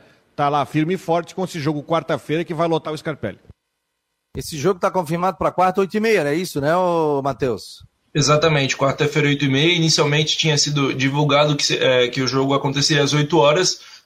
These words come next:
Speaker 3: mas a federação marcou pra quarta, oito e meia, e a volta pra sábado, quatro e meia, no, no Estádio das Nações, em Balneário Camboriú, o famoso jogo da T V, né? Enquanto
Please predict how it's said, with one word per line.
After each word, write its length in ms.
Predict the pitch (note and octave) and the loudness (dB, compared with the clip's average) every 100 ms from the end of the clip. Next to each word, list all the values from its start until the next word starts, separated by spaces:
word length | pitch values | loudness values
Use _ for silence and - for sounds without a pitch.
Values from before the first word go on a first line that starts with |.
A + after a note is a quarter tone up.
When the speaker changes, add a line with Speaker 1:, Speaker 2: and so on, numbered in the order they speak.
| - | -4
Speaker 3:
mas 520 | B2+ B2+ B2+ B2+ B2 | 2 6 6 6 2
a 40 | |
federação 560 | C3 D3+ C#3+ C3+ - C3+ | 0 0 2 2 2 2
marcou 380 | C#3+ C#3+ D3 D3 | 2 2 0 2
pra 160 | - | 0
quarta, 340 | - C#3 C#3+ D3 - | 2 0 2 0 2
oito 260 | D3+ D#3+ | 2 2
e 60 | F3+ | 0
meia, 400 | E3 F3+ G#3 - | 2 2 0 0
e 100 | G3+ | 0
a 80 | G#3 | 2
volta 480 | D3+ D#3 E3 - F3 | 4 4 4 2 2
pra 180 | F3 B2+ | 2 2
sábado, 520 | - C#3+ D3+ D3 C#3 | 2 2 2 0 0
quatro 280 | D3+ D3 C#3+ | 0 0 0
e 40 | |
meia, 360 | C#3 D#3 C#3+ - _ - - | 0 2 0 -2 _ -20 -4
no, 280 | B2 B2+ B2+ | 0 2 2
no 80 | |
Estádio 280 | C3 C#3 C#3 | 0 0 2
das 200 | C#3+ C#3 | 2 2
Nações, 340 | C#3+ - D3 C#3+ | 0 0 0 2
em 60 | |
Balneário 320 | D3 D3 C#3+ | 2 2 0
Camboriú, 420 | E3 E3 E3 G#3 F3 | -2 0 2 2 0
o 80 | |
famoso 540 | - C3+ C3+ D3+ B2 A2+ | 0 0 0 0 0 0
jogo 260 | C3 C#3 | 0 0
da 120 | C#3 C#3 | -2 -2
T 140 | D3 | -4
V, 240 | C3 B2 | -2 -2
né? 160 | A2+ A2 | -2 -6
Enquanto 460 | A2 B2 B2 C#3+ | -6 -6 -4 -4